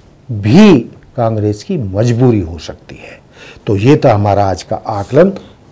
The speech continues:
कि यदि कांग्रेस जीतती है तो हरियाणा में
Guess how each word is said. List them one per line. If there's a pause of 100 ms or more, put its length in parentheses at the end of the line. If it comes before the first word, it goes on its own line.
कि (400)
यदि
कांग्रेस
जीतती
है (220)
तो
हरियाणा
में